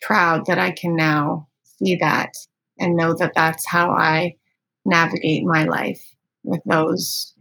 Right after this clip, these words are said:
priorities in, in vision and at the top,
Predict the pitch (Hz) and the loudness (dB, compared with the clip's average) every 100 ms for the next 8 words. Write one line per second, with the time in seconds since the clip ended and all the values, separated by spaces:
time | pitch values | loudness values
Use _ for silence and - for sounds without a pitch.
0 | - - 214 196 185 185 170 170 170 - | -10 0 2 4 4 2 2 0 0 0
1 | 170 165 170 160 _ _ - - 196 180 | 0 0 -2 -6 _ _ -20 -6 0 0
2 | 170 175 180 226 262 185 180 165 - - | 2 2 2 0 2 2 -2 -4 -6 -4
3 | 185 170 - 185 - | -2 -2 -2 -2 -2